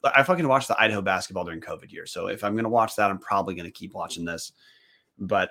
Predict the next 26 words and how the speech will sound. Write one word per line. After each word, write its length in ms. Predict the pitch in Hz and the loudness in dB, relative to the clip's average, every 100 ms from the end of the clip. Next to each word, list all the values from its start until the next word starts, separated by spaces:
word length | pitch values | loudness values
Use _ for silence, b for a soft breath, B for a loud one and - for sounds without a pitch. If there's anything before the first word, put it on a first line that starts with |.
| - | 2
I, 280 | 113 104 - _ _ _ _ _ _ _ _ _ _ _ _ _ - | 4 4 0 _ _ _ _ _ _ _ _ _ _ _ _ _ 8
I'm 160 | 233 | 10
not, 220 | 196 160 147 | 12 12 10
I'm 120 | 196 | 6
not 160 | 226 139 | 6 6
even 220 | 117 117 | 4 4
that 140 | 110 | 4
interested 360 | 104 101 101 101 | 2 -4 -6 -4
in 100 | 98 | 0
Idaho 340 | 95 95 95 | 0 0 -4
in 120 | 95 | -4
the 60 | 92 | -6
tournament. 360 | 95 92 95 110 | -4 -4 0 2
I'm 140 | 123 | 4
honestly 260 | 123 - 113 | 2 2 -2
more 200 | 107 101 | 0 -2
interested 360 | 101 - 98 | -4 -6 -6
to 60 | 98 | -4
see 160 | 98 | -6
if 80 | 92 | -4
Eastern 280 | 90 - 87 | -6 -8 -8
holds 220 | 85 80 | -8 -10
on 160 | 80 80 | -10 -10
for 140 | 85 | -10
a 60 | 80 | -10
win. 300 | 80 76 | -12 -16